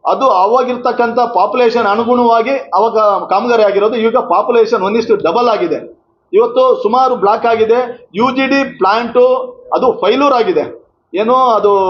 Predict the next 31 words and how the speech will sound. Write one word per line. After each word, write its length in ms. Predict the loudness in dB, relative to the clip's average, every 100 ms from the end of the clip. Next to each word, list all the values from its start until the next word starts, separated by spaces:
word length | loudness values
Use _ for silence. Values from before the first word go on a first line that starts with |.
| 2 2 0 -6 -8 -2
ಆ, 200 | 0 0
ನಮಗೆ 580 | -2 0 0 0 0 0
ಇವಾಗ 260 | 2 0
ಜಿಲ್ಲಾಡಳಿತರಿಗೂ 800 | 0 0 2 2 0 2 2 0
ನಾವು 260 | 0 0 0
ಸುಮಾರು 320 | 0 2 0
ತಿಂಗಳಿಂದ 540 | -2 -2 0 0 0
ನಾವು 220 | 0 0 0
ಬಂದಾಗಿಂದ 540 | -2 0 0 0 0 0 -2 -6 -20 _
ನಾವು 180 | -2 0
ಜಾಗ 260 | 0 0 0 0
ಕೊಡಿ, 200 | 2 2
ಹೊಸ 220 | 2 0
ಪ್ಲಾಂಟ್ 400 | -2 0 0 0
ಮಾಡ್ಬೇಕು, 680 | 0 2 0 2 0 0 -10 _ -4
ಅದು 260 | 0 2
ಸುಮಾರು 280 | 0 0 0
ಮೂವತ್ತು 460 | -2 0 0 0 -2
ಕೋಟಿಗೂ 440 | 0 0 0 2
ಹೆಚ್ಚು 580 | 2 2 -2 -2 -6 -6
ಅನುದಾನ 380 | -2 0 0 0 -2 -6 -8
ನಮ್ಗೆ 220 | -4 -2
ಬಿಡುಗಡೆ 360 | 2 2 2 2
ಆಗಿದೆ. 680 | 2 0 2 0 -2 -8 -20 _
ಸುಮಾರು 320 | 0 2 2
ವರ್ಷಗಳಿಂದ 380 | 0 -2 -2 -2
ನಾವು 200 | 0 0
ಕೇಳ್ಕೊಂತ 340 | 0 0 0
ಇದುವರೆಗೂ 420 | 0 2 2 2 0
ಜಾಗ 240 | 0 0
ಕೊಟ್ಟಿಲ್ಲ. 420 | 0 -2 0 0